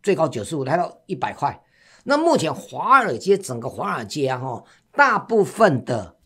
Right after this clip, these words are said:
机构法人都看油价会涨，这是共识。那油价涨，对不对？就是通膨压不下去，自然而然呢，利率就高。那利率一高，就美元就会高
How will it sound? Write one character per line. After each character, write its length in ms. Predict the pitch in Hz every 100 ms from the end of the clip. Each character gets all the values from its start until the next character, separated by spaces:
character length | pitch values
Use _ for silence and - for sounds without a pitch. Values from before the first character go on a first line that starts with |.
| _
机 200 | - 226
构 200 | 196 214
法 180 | - 104
人 100 | 110
都 80 | 170
看 300 | 170 180 - -
油 220 | 127 170
价 280 | 180 190 127
会 180 | 143
涨， 300 | 95 - - _ _ _ _ _ _ _ _ _ _
这 160 | 254 208
是 120 | 214
共 300 | - 180 123
识。 400 | - 147 - _ _ _ _ -
那 140 | 285
油 320 | 285 170 220
价 240 | 269 311 226
涨， 340 | 131 107 - _
对 140 | - 214
不 20 |
对？ 160 | 226
就 140 | 247 226
是 100 | 214
通 240 | - 214
膨 160 | 127 139
压 200 | 185 170
不 100 | 165
下 220 | 180 135
去， 300 | 131 120 -
自 220 | - 302 220
然 200 | 143 151
而 120 | 190
然 180 | 135 127
呢， 140 | 127
利 280 | 151 214 175
率 140 | 170
就 160 | - 160
高。 400 | - 139 135 - - - -
那 120 | 302
利 220 | 349 330
率 120 | 302
一 120 | 254
高， 360 | 160 240 220 -
就 100 | 277
美 280 | 214 165 135
元 200 | 123 127
就 140 | 139 185
会 120 | 160
高 420 | 151 147 139